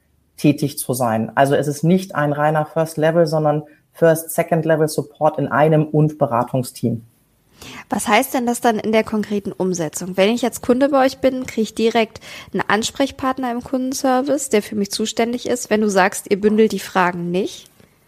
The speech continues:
Speaker 1: Äh, muss ich ein bisschen ausholen.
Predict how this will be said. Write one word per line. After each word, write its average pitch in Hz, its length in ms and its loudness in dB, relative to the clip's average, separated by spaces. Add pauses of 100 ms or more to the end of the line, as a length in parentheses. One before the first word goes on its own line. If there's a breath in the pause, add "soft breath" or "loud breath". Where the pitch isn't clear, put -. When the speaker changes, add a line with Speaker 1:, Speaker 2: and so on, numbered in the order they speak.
(960 loud breath)
Speaker 1:
Äh, 185 320 6
muss 254 240 6
ich 285 140 -2
ein 208 100 4
bisschen 247 360 0
ausholen. 160 800 -4